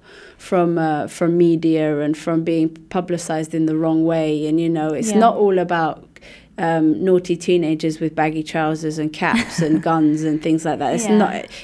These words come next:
Speaker 1: it's the exact opposite, but sometimes it gets pos-, portrayed like that. Or,
Speaker 2: Yeah.
Speaker 1: "Oh, you know, only people from a certain background are, uh, do that." And th-, it's just really kind of tainted a little bit. Um, and then, yes, as you say,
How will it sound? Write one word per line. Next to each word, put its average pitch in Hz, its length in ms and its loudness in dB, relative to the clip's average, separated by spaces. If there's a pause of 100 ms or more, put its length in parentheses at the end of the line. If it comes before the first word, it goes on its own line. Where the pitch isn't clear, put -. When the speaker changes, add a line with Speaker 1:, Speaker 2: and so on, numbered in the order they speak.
Speaker 1:
it's 185 140 0
the 208 100 4
exact 185 440 2
opposite, 190 600 0
but 156 140 -6
sometimes 180 520 -2
it - 120 -12
gets - 200 -12
pos-, - 280 -14 (180)
portrayed 185 420 2
like 165 240 -6
that. - 240 -6
Or, 160 140 0
Speaker 2:
Yeah. 208 240 -6 (400)
Speaker 1:
"Oh, 180 520 4
you 175 220 0
know, 170 360 -2 (340)
only 208 440 6
people 185 380 0
from 175 300 2
a - 20 2
certain 170 400 0
background 160 600 2
are, 156 240 0 (200)
uh, 135 460 -6
do 170 380 2
that." 156 360 2
And 160 300 2
th-, 208 180 6
it's 214 180 4
just 262 240 2
really 226 320 6
kind 196 300 2
of 185 240 -4
tainted 196 480 0
a 165 80 -2
little 165 300 -2
bit. 151 340 -6
Um, 170 480 2 (420)
and 226 200 2
then, 220 160 6
yes, 214 260 4
as 190 160 0
you 190 100 -2
say, 175 520 2